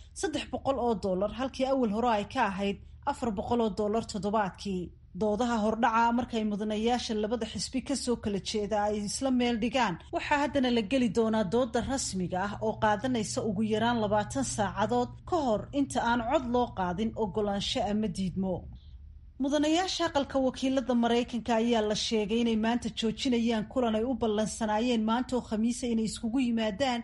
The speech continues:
si ay uga doodaan wax ka beddel lagu sameynayo booliska Maraykanka.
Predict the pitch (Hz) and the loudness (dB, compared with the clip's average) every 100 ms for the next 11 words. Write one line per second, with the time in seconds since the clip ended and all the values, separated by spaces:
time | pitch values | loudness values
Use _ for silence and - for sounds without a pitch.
0 | - - 294 254 262 226 233 233 247 226 | -4 2 2 2 0 0 0 0 0 -2
1 | - 233 190 247 240 226 220 277 - 226 | -4 -6 0 0 2 2 2 -2 -2 0
2 | 226 247 233 240 190 240 220 - - 208 | 2 2 2 0 2 2 2 -2 -2 0
3 | 214 233 233 196 - | 2 2 0 -4 -4